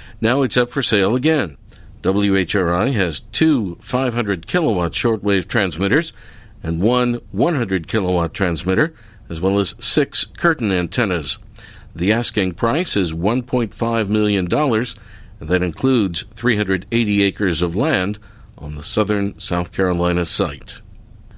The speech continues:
You're listening to Wavescan from Adventist World Radio.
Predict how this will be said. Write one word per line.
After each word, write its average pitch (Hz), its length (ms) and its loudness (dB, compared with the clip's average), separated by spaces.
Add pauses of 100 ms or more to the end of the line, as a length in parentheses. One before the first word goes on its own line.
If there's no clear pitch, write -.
(140)
You're 156 120 2
listening 185 300 0
to 165 140 4
Wavescan 107 680 2
from 85 160 0
Adventist 98 560 0
World 92 320 2
Radio. 80 440 0